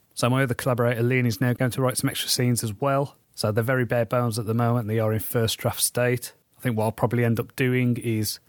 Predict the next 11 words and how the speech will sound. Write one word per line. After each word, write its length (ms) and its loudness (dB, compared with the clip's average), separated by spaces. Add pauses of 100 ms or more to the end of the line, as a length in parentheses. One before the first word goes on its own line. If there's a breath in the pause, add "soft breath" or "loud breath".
(180)
adding 240 0
more 160 2
descriptions, 1000 -2 (240)
bringing 260 2
out 100 2
more 200 2
of 60 -2
the 80 2
emotional 380 0
impact, 520 -2
but 160 -2